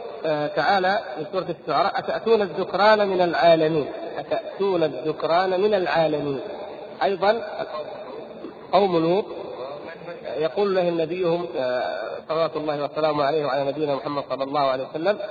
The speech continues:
يقول: "أتأتون الذكران من العالمين". فالمقصود بذلك بطبيعة الحال بني آدم، بل جزء محدود من بني آدم، وهم من كانوا في هذه القرية التي كانت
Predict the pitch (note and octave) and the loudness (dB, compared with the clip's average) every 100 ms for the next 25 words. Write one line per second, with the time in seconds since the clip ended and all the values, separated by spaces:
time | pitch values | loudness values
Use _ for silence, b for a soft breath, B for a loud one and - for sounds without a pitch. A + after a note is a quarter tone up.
0 | - E3 D#3+ G#3 B3 - - - - - | -4 -4 0 6 6 4 -4 -6 -8 -8
1 | - F3 F3 - G#3+ A3 G#3 F3 D3+ E3 | -4 -2 0 -4 -2 0 2 2 2 -4
2 | E3+ F3+ F#3+ E3+ D#3+ D3+ B2+ C#3 C3 C#3+ | 2 2 4 2 2 0 2 0 0 -2
3 | - - - - - - - - - - | -4 -10 -12 -12 -14 -14 -14 -16 -16 -6
4 | - F3+ F3 - G3+ D#3+ D#3 D#3+ D#3+ F3+ | 0 2 0 -2 -4 0 2 4 2 -4
5 | - - - - - - - - - - | -10 -14 -14 -14 -16 -16 -16 -16 -16 -18
6 | - - E3+ F#3 G#3 F#3 F3+ D3+ F3 D#3 | -16 -8 -4 2 4 4 0 -2 0 0
7 | D3 F3+ F3 G3+ F#3+ F#3 G#3 F#3+ A3+ G#3 | 0 0 0 0 0 0 0 0 0 2
8 | F3+ - G#3 G3 F3 F#3 F3+ G3+ G3+ F#3 | 0 2 0 2 2 2 2 2 2 4
9 | G#3 G#3 F3+ D#3+ F#3+ G3 F#3 F3 E3 E3 | 6 6 4 0 0 0 0 0 2 2
10 | D#3+ E3+ D3 - F3 E3 E3 D#3 - D#3 | 0 -4 -2 2 2 2 -2 -4 -2 0
11 | D3+ | 0